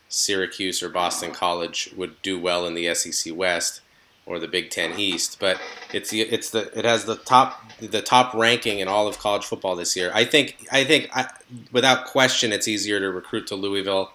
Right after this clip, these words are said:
Um, just the in-state kids alone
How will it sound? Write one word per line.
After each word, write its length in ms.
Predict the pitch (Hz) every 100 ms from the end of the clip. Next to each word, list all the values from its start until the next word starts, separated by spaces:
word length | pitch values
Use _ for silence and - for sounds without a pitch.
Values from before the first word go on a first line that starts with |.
| _ - - _ _
Um, 580 | 92 92 90 87 87 85 - - _ _
just 420 | - 120 131 - -
the 140 | 107 117
in-state 520 | 120 - 120 113 -
kids 280 | 127 113 -
alone 680 | 95 104 110 107 101 92